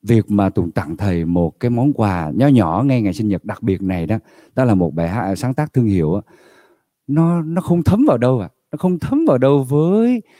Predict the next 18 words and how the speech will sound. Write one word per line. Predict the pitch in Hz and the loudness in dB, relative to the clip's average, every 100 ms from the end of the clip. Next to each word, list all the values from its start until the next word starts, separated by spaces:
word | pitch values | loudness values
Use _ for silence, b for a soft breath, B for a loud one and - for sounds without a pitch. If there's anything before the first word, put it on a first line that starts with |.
| b b b | b b b
với | - 190 | 2 2
cái | 214 226 | 4 0
việc | 139 110 104 | 2 0 0
mà | 101 98 | -4 -4
thầy | 104 98 | -4 -6
đã | 90 82 76 90 127 - 101 | -6 -8 -8 -8 -10 -12 -10
gieo | 110 165 185 185 | -4 -2 0 0
những | 160 123 117 151 165 | 0 0 0 -2 0
cái | 165 | 0
hạt | 160 127 | 0 -2
giống | 123 147 | -2 -2
yêu | 185 180 | 2 0
thương, | - 170 170 156 b b b - | 2 4 4 2 b b b -4
với | 165 | 2
những | 135 | 2
cái | 117 | 0
kiến | 139 180 214 | 0 2 4
thức | 214 240 | 4 2